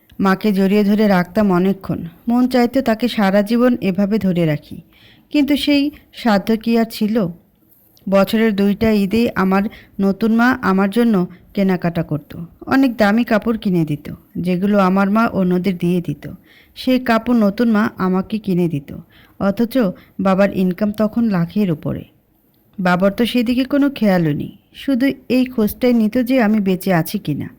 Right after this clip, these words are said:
হয়তো বা মরে গেলেই বেটার হতো, বোঝা হয়ে বেঁচে থাকা লাগতো না। আল্লাহর কাছে প্রশ্ন করতাম, "কেন আমাকে ছেলে বানিয়ে দুনিয়ায় পাঠালে না?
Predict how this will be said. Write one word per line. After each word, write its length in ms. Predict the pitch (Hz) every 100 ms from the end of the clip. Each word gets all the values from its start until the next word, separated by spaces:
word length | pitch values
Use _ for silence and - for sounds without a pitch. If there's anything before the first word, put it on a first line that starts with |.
| _ - _ _
হয়তো 340 | - 269 269
বা 140 | 254 269
মরে 300 | 214 208 208
গেলেই 260 | 233 247
বেটার 340 | 214 196 220 214
হতো, 300 | 214 233 247 - _ _ _ _ _ -
বোঝা 280 | 214 208 220
হয়ে 320 | 208 214 220 - _ _
বেঁচে 260 | 196 208 214
থাকা 300 | 214 208 214
লাগতো 360 | 202 196 -
না। 140 | 151 120 - _ _ _ _ _ _ _ -
আল্লাহর 340 | 190 185 202
কাছে 280 | 208 208 247
প্রশ্ন 380 | 226 185 - 202
করতাম, 420 | 160 - 160 147 - _ _ _ _ -
"কেন 220 | 254 254
আমাকে 440 | 254 220 220 220
ছেলে 340 | 247 - 196 208
বানিয়ে 340 | 202 226 247
দুনিয়ায় 360 | 208 190 196 208
পাঠালে 460 | 202 170 202 175
না? 240 | 156 170